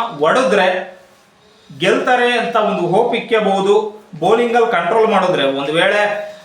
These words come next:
ನೂರ ಐವತ್ತು, ನೂರ ಎಪ್ಪತ್ತು, ನೂರ ಎಂಬತ್ತು ಅಂತ ಬಂದ್ರೆ ದೇವ್ರನೇ ಗೆಲ್ಲಲ್ಲ ಇವ್ರು. ಗೆಲ್ಲೋದು ತುಂಬಾನೇ ಕಷ್ಟ. ಯಾಕಂದ್ರೆ ಕೆ ಕೆ ಆರ್ ತುಂಬಾನೇ ಸ್ಟ್ರಾಂಗ್ ಇದೆ.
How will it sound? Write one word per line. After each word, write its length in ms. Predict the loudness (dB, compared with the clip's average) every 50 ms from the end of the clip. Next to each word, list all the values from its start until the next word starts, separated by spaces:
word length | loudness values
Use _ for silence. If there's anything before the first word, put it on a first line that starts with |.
| -14 -10
ನೂರ 300 | -6 -4 -2 0 0 2 4 4 4 4 4 4 2 2 0 -2 -4 -6 -10 -12 -8 -2 0
ಐವತ್ತು, 600 | 0 0 2 2 2 2 2 0 0 0 0 0
ನೂರ 220 | 0 0 0 2 2 2 4 4 2 2
ಎಪ್ಪತ್ತು, 540 | 0 0 -2 -2 -2 0 0 0 0 0 -4
ನೂರ 240 | -4 -2 -2 0 0
ಎಂಬತ್ತು 520 | 0 2 2 2 0 0 0 -2 -4 -4
ಅಂತ 160 | -4 -2 0 0
ಬಂದ್ರೆ 680 | 2 2 0 0 2 2 2 2 0 -2 -6 -8 -12 -16 -20 -20 _ _ _ -18 -8 -2
ದೇವ್ರನೇ 440 | 0 2 4 4 4 2 2 2 2
ಗೆಲ್ಲಲ್ಲ 360 | 4 4 4 4 4 4 4
ಇವ್ರು. 560 | 2 2 2 0 0 0 -2 -6 -10 -16 -20 -20 -18 -8 -2
ಗೆಲ್ಲೋದು 380 | -2 0 2 2 2 0 0
ತುಂಬಾನೇ 420 | -2 -2 0 2 2 2 2 2 0
ಕಷ್ಟ. 240 | 0 -2 -2 -2 0
ಯಾಕಂದ್ರೆ 500 | 0 0 2 2 0 2 2 2 2 2 2 2 2 0 0 -2 -6 -8 -14 -20 -20 -20 _ _ -4
ಕೆ 260 | -2 0 0 0 0
ಕೆ 60 | 2 2
ಆರ್ 400 | 2 4 2 2 0 -2 0 -2
ತುಂಬಾನೇ 380 | -2 0 2 0 2 2 0
ಸ್ಟ್ರಾಂಗ್ 400 | -2 -4 -2 0 0 0 0 2
ಇದೆ. 520 | 0 2 2 2 0 -2 -4 -8 -14 -20